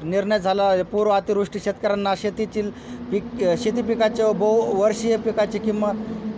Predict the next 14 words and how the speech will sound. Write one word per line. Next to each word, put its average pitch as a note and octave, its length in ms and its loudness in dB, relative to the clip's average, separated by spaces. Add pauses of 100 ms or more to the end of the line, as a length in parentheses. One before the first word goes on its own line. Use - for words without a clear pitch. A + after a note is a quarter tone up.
(120)
किमान A3+ 420 2
तेहतीस A3 400 -2
टक्के A3+ 220 -2
नुकसान G#3+ 320 0
झाले G3 200 2
आहे. E3+ 200 2 (240)
अशा E3+ 280 0
बाधित G3 320 2
शेतकऱ्यांना G#3 480 0
नुकसान G#3 340 0
भरपाई F#3+ 280 2
मिळाली G3 340 2
आहे. - 440 -2 (120)
जीआरात A3+ 320 4